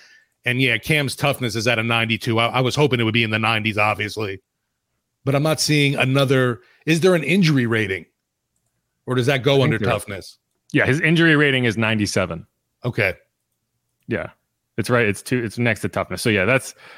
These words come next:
Speaker 2: and, and
Speaker 1: Oh.
Speaker 2: again, like, you're talking about, okay, what improves his, his rating here, his, his overall number? And it's like, when you have a ninety-seven <laughs> in, in this category, it's gonna bring you up, because that is something that is going to be valued equally for every position.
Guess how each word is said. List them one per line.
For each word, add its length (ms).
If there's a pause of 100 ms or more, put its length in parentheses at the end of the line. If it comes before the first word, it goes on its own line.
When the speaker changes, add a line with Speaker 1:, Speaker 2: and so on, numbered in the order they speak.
Speaker 2:
and, 240
and 80
Speaker 1:
Oh. 60
Speaker 2:
again, 340
like, 180
you're 160
talking 300
about, 140
okay, 180
what 420
improves 720
his, 600 (100)
his 200
rating 420
here, 200
his, 260
his 120
overall 380
number? 380
And 80
it's 60
like, 100
when 100
you 80
have 140
a 40
ninety-seven 880 (300)
<laughs> 320
in, 260
in 140
this 160
category, 600
it's 100
gonna 160
bring 240
you 180
up, 280 (240)
because 240
that 180
is 200
something 400
that 400 (300)
is 120
going 240
to 100
be 140
valued 460
equally 460
for 220
every 260
position. 480